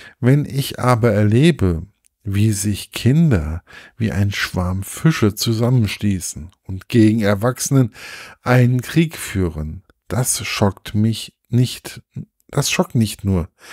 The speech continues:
es geht tiefer, es bereitet Grauen.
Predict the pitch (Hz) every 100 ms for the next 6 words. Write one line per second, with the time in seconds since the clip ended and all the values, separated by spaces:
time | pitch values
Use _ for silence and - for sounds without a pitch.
0 | - - - 107 - 113 120 - _ -
1 | 143 143 - - 85 - _ _ _ _
2 | _ - - - 107 90 98 101 104 104
3 | - - - 110 120 113 85 69